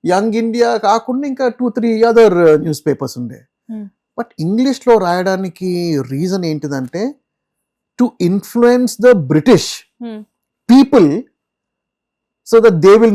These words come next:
Speaker 1: know that India wants freedom, so they can apply some kind of pressure on the British government to accept India's, uh, the, the demand of the Indian people అనేసి.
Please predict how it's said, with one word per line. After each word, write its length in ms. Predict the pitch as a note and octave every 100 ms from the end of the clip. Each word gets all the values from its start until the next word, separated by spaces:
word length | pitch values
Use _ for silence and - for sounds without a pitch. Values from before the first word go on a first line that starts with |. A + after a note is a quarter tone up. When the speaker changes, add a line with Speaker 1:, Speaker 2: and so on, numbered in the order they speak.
| G3+
Speaker 1:
know 120 | A#3
that 200 | A#3 F#3+
India 300 | F3+ F#3 G3+
wants 380 | F#3 F3+ E3+ - - D#3
freedom, 260 | D#3 G3+ D#4 _ _ _ -
so 140 | A3+ A3 - _
they 80 | F3+
can 140 | F3+ E3+
apply 340 | E3 F3 F3
some 360 | E3 G#3 C4+ C4+
kind 320 | G#3 F#3 F3+
of 80 | E3 _
pressure 280 | D#3 D3+ D#3+
on 180 | D3 C#3
the 100 | F#3+
British 400 | D#3 C#3 D3+ C3
government 380 | B2 C3 C#3 A3 _ _ _ _
to 60 | G#3+ - E3
accept 440 | - - G#3 G3 _ _
India's, 580 | D3+ D3+ D3+ C3 - -
uh, 320 | B2 A2+ - - _ _ _
the, 100 | C3+ B2+
the 80 | C3
demand 420 | D3 C#3+ C3 B2+
of 120 | B2+
the 60 | A3
Indian 280 | D3 C#3+
people 320 | B2 C3+ B2+ A#2
అనేసి. 380 | G2 F2 -